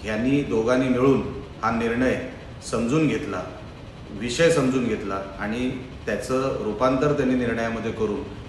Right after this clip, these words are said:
फार मोठं काम सिंधुदुर्गवासियांसाठी आणि खास करून कुडाळवासियांसाठी, कुडाळच्या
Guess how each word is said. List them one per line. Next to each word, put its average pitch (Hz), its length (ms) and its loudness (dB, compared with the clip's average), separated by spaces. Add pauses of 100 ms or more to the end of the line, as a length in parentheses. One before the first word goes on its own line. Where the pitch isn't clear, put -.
(200)
फार 123 180 2
मोठं 123 280 2
काम 110 300 0 (160)
सिंधुदुर्गवासियांसाठी 107 1000 -4
आणि 107 180 -4
खास 101 240 -2
करून 113 200 -6
कुडाळवासियांसाठी, 101 880 -2
कुडाळच्या 101 480 -4